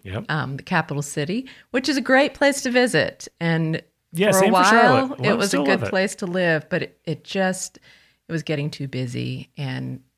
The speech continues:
Speaker 2: some things in our lives happened that pointed us in another direction. And we, um, that's another long story, but we were sitting on the couch one night in May of two thousand four,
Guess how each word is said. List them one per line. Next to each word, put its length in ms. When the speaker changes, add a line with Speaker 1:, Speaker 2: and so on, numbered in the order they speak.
Speaker 2:
some 260
things 360
in 100
our 140
lives 360
happened 440
that 200
pointed 360
us 160
in 80
another 320
direction. 720
And 460
we, 440
um, 400
that's 240
another 320
long 220
story, 300
but 180
we 160
were 140
sitting 340
on 80
the 80
couch 360
one 240
night 240
in 240
May 480
of 380
two 160
thousand 400
four, 480